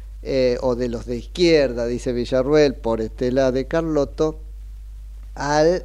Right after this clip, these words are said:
eh, disfrazarse una buena, este, buena para defender al terrorismo. Ese es el punto.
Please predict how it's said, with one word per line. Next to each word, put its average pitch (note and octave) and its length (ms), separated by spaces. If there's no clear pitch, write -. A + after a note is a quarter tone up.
eh, B2 480
disfrazarse C#3 720
una B2+ 160
buena, C#3 640
este, C#3+ 380
buena D#3+ 360
para B2 200
defender A#2 400
al A#2 100
terrorismo. G#2+ 560
Ese D#3 100
es D3 80
el C3 120
punto. A2+ 500